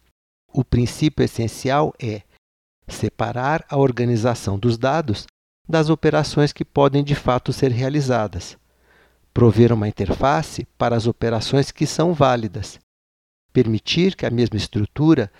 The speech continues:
seja utilizada para tipos de dados diferentes. A programação orientada a objetos permite definir e modelar conceitos por meio de classes. Sabendo que uma classe agrupa uma estrutura de dados interna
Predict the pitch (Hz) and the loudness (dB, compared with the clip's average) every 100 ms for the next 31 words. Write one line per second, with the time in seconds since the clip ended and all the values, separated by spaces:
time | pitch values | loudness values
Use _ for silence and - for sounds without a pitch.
0 | _ - 151 143 143 - 127 104 117 131 | _ -2 2 2 0 -6 -4 -2 -2 -2
1 | 139 123 127 123 - 143 - 147 147 139 | -2 -2 -2 -4 -2 -2 2 2 2 0
2 | 131 135 135 147 175 147 117 - - - | -2 0 -2 0 0 0 -2 -6 -14 -16
3 | _ _ _ _ _ _ _ - 160 - | _ _ _ _ _ _ _ -8 -4 0
4 | 135 123 117 113 - 156 151 123 117 110 | 0 0 -2 -2 -2 -2 0 0 0 -4
5 | 113 104 101 104 104 92 123 120 - 90 | -6 -6 -4 -4 -2 -2 -2 -2 -8 -14
6 | - _ - - 131 151 170 - 120 120 | -14 _ -14 -2 0 0 -2 -4 0 0
7 | - 113 156 170 131 113 107 107 110 117 | 0 -2 -2 -2 0 0 -2 -6 -6 -6
8 | _ 147 147 - - 120 117 101 - - | _ -4 -2 -4 -2 -2 -4 -10 -10 0
9 | 143 131 123 123 120 131 110 104 98 - | 0 2 0 0 0 -4 -6 -6 -8 -12
10 | - - _ _ _ _ _ _ - 139 | -16 -20 _ _ _ _ _ _ -10 -8
11 | 131 165 180 156 135 113 - 113 107 110 | -4 0 0 0 0 -4 -6 -6 -6 -6
12 | 104 98 113 165 165 135 117 - 110 110 | -8 -4 0 0 0 0 0 -2 -4 -4
13 | 160 156 131 120 107 104 101 98 104 - | 0 2 2 -2 -4 -8 -6 -4 -4 -4
14 | 120 110 98 | -4 -4 -6